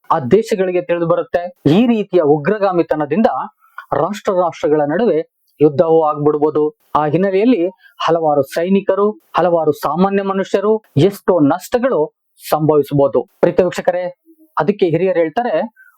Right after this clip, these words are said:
ಒಂದು ಕೆಲಸ ಮಾಡುವ ಮುನ್ನ ನೂರು ಬಾರಿ ಯೋಚನೆ ಮಾಡು, ಅದರಲ್ಲೂ ಕೆಟ್ಟ ಕೆಲಸಕ್ಕೆ ಕೈ ಹಾಕುವ ಮುನ್ನ ಸಾವಿರ ಬಾರಿ ಯೋಚನೆ ಮಾಡು ಅಂತಾರೆ. ಅಕ್ಷರಶಃ ಸತ್ಯ ಅಲ್ವಾ?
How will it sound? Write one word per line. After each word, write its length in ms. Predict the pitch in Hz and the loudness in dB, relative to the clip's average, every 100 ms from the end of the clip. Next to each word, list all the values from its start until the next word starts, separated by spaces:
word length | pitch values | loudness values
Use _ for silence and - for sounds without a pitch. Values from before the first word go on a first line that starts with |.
| _ | _
ಒಂದು 220 | 170 180 156 | 0 2 -2
ಕೆಲಸ 360 | - 202 220 220 | -2 -4 -2 -2
ಮಾಡುವ 380 | 185 165 151 | 0 2 2
ಮುನ್ನ 280 | 139 175 285 165 170 233 _ _ 135 | 2 2 2 0 -6 -8 _ _ 0
ನೂರು 440 | 143 185 208 208 | 2 4 2 2
ಬಾರಿ 300 | 170 170 165 | 0 2 2
ಯೋಚನೆ 280 | 165 160 160 | 2 0 -2
ಮಾಡು, 340 | 160 151 127 _ - | -2 -2 -4 _ -2
ಅದರಲ್ಲೂ 540 | 143 185 226 285 190 208 _ _ - | 0 2 4 2 0 -8 _ _ -2
ಕೆಟ್ಟ 300 | 233 240 - 262 | -2 0 -2 0
ಕೆಲಸಕ್ಕೆ 480 | 240 214 208 - - | 0 -2 -4 -4 -4
ಕೈ 240 | - 180 | 0 0
ಹಾಕುವ 340 | 170 180 - 170 | 0 -2 -2 2
ಮುನ್ನ 220 | 185 277 156 190 _ _ - - | 4 4 2 -8 _ _ -8 -2
ಸಾವಿರ 400 | 165 196 190 165 | -2 2 4 4
ಬಾರಿ 360 | 131 165 247 214 | 2 -2 0 2
ಯೋಚನೆ 280 | 175 - 175 | 0 -2 -4
ಮಾಡು 300 | 165 156 147 | -2 0 0
ಅಂತಾರೆ. 340 | 131 127 107 _ _ _ - | -2 -8 -10 _ _ _ -8
ಅಕ್ಷರಶಃ 640 | 165 - 185 180 175 151 151 | -6 -2 -2 0 -2 -4 -4
ಸತ್ಯ 260 | - 165 180 | -6 -2 -2
ಅಲ್ವಾ? 420 | 170 160 185 226 | 0 -2 -4 -8